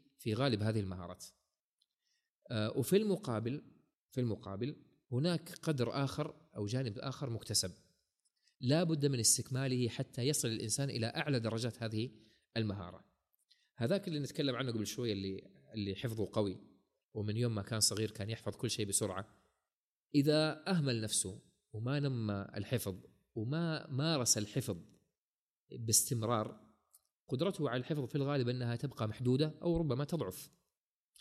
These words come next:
لكن هذا الشخص لو اهتم بالجانب الكسبي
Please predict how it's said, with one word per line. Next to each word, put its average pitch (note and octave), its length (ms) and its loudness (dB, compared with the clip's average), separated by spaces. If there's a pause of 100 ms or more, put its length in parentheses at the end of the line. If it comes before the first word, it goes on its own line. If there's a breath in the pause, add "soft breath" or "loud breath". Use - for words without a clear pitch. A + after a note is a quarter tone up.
(280 loud breath)
لكن G#2+ 260 -4
هذا E3 180 0
الشخص - 640 -2 (280 soft breath)
لو A#2 180 4
اهتم A2+ 420 0 (120)
بالجانب A2+ 540 0
الكسبي G#2+ 880 4